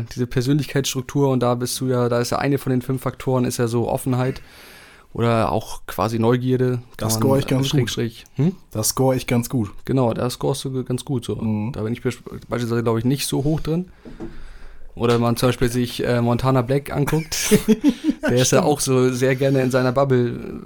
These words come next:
Speaker 1: ist,
Speaker 2: Ja.
Speaker 1: ist nur in Buxtehude und macht immer dasselbe und
Speaker 2: Ah, aktuell nicht mehr, aber
Speaker 1: nicht
Speaker 2: war sehr lange
Speaker 1: Genau,
Speaker 2: so,
Speaker 1: jetzt gerade ist
Speaker 2: ne?
Speaker 1: er in Berlin und alles unterwegs,
Speaker 2: Ja,
Speaker 1: das
Speaker 2: ist schon
Speaker 1: stimmt.
Speaker 2: krass, muss man sagen.
Speaker 1: Genau, ja,
Speaker 2: Also,
Speaker 1: das fing
Speaker 2: aber
Speaker 1: schon
Speaker 2: weil's
Speaker 1: echt
Speaker 2: ist ja auch krass, weil's davor nicht so war, ne?
Speaker 1: Genau, ja.
Speaker 2: So
Speaker 1: Aber
Speaker 2: ein
Speaker 1: an sich
Speaker 2: bisschen.
Speaker 1: lebt er schon sehr eintöniges Leben
Speaker 2: Ja,
Speaker 1: so
Speaker 2: auf
Speaker 1: und
Speaker 2: jeden Fall.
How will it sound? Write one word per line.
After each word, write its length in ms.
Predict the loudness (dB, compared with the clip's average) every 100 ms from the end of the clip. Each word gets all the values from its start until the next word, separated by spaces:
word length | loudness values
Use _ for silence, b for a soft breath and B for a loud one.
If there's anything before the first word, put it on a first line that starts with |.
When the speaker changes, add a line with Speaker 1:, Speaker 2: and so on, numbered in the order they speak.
| -10
Speaker 1:
ist, 140 | -4
Speaker 2:
Ja. 160 | -2 -2 -6 -8
Speaker 1:
ist 200 | -4 2
nur 100 | 2
in 60 |
Buxtehude 580 | 2 0 0 2 4 4
und 180 | 4 4
macht 200 | 2 0
immer 160 | 0 0
dasselbe 480 | 2 2 2 2
und 240 | 2 0 -2 B B B -8
Speaker 2:
Ah, 160 | -8 -6
aktuell 420 | -8 -2 0 2
nicht 260 | 2 2 2
mehr, 240 | 0 2
aber 160 | 2 6
Speaker 1:
nicht 80 | 6
Speaker 2:
war 80 |
sehr 260 | 6 6 6
lange 260 | 6 6 6
Speaker 1:
Genau, 240 | 6 4
Speaker 2:
so, 40 |
Speaker 1:
jetzt 180 | 2 -2
gerade 200 | 0 2
ist 60 | 4
Speaker 2:
ne? 60 | 4
Speaker 1:
er 20 |
in 40 |
Berlin 280 | 2 2 2
und 80 | 4
alles 180 | 2 2
unterwegs, 300 | 2 2 4
Speaker 2:
Ja, 60 |
Speaker 1:
das 80 | 4
Speaker 2:
ist 80 | 4
schon 100 | 4
Speaker 1:
stimmt. 160 | 4
Speaker 2:
krass, 220 | 0 -2 -6
muss 120 | -2
man 140 | -2
sagen. 80 | 2
Speaker 1:
Genau, 220 | 2 4
ja, 80 | 2
Speaker 2:
Also, 140 | 0 0
Speaker 1:
das 100 | 0
fing 220 | 2 4
Speaker 2:
aber 100 | 4
Speaker 1:
schon 80 | 6
Speaker 2:
weil's 180 | 4
Speaker 1:
echt 80 | 2
Speaker 2:
ist 120 | 0
ja 40 | 0
auch 80 | 0
krass, 240 | -2 0
weil's 140 | -2
davor 240 | -2 0 0
nicht 140 | 0
so 180 | -2 -6
war, 180 | -6 -6
ne? 220 | -6 -6 -6 -2
Speaker 1:
Genau, 280 | 0 2
ja. 220 | 0 -2 -6
Speaker 2:
So 100 | -4
Speaker 1:
Aber 120 | 0
Speaker 2:
ein 60 | 2
Speaker 1:
an 40 | 2
sich 160 | 0
Speaker 2:
bisschen. 160 | 0 0
Speaker 1:
lebt 180 | 0 0
er 120 | 0
schon 280 | 0 0 2
sehr 180 | 0
eintöniges 480 | 0 0 2 0 -2
Leben 200 | -4 -2
Speaker 2:
Ja, 80 | 0
Speaker 1:
so 80 | 0
Speaker 2:
auf 80 | 0
Speaker 1:
und 60 |
Speaker 2:
jeden 240 | -2 -4 -10
Fall. 280 | -10 -12